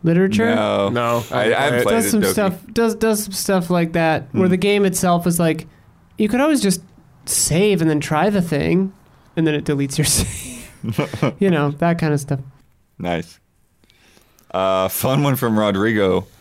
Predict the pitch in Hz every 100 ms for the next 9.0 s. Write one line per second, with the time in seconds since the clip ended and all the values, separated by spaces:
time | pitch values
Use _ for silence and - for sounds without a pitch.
0 | - - - - 160 147 120 120 123 -
1 | - 180 202 - - 110 92 - 107 95
2 | 90 98 95 120 180 _ _ _ _ 233
3 | 240 - - - - 143 147 165 _ _
4 | _ _ _ _ - 180 185 185 202 170
5 | 123 127 185 202 165 147 151 147 123 104
6 | 127 139 147 127 123 117 117 110 104 123
7 | 110 101 104 98 - - 143 156 - 117
8 | 117 95 113 117 104 90 - 143 95